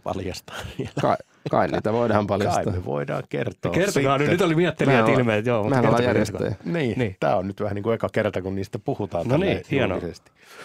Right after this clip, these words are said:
Speaker 1: Mutta meillä on siellä, siellä tota kaksi, kaksi tota noin niin, ää, lisäkategoriaa.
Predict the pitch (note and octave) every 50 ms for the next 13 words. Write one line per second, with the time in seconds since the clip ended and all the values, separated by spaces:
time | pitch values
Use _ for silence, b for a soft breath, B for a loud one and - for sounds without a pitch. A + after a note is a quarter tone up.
0 | B B B B B - - G#2 G#2+ B2 B2 A2 G#2 G#2+ G2+ - A2+ A2 A2 A2
1 | - _ _ _ - - B2+ A#2+ A2+ A2 - - G2 - G2+ F#2+ - - B2 A#2
2 | - - - - - _ _ _ _ _ _ _ _ _ _ _ _ _ _ _
3 | _ _ _ _ _ _ - - _ _ - - _ _ - B2+ B2+ - - -
4 | - - F2 - - E2 E2 D#2+ D#2+ E2 E2 E2 E2+ E2+ D#2+ D#2+ D#2 D2+ D2+ -
5 | - C#2+ C#2 - - - - _ B B B B B B B D3+ D#3 D3+ C3 -
6 | - A#2 - G#2+ - - F#2+ F#2 F2 F#2 F2 F2 E2+ D#2+ D2+ D2+ C#2